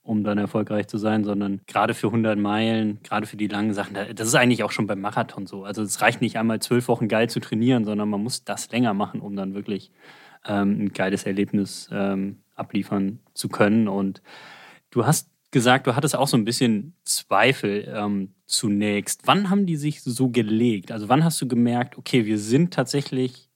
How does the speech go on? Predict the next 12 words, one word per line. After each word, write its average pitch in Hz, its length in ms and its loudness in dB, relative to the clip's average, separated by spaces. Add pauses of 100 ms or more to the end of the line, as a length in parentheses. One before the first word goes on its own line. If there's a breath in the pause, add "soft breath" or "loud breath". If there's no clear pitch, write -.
(120)
oder - 240 -6
ich 160 220 2
bin 127 280 2
tatsächlich 117 560 -4
auf 107 220 -12
dem, 107 440 -6
auf 107 160 -14
dem 104 160 -6
richtigen 104 460 -4
Weg 113 240 0
und 101 160 -2
das, - 240 0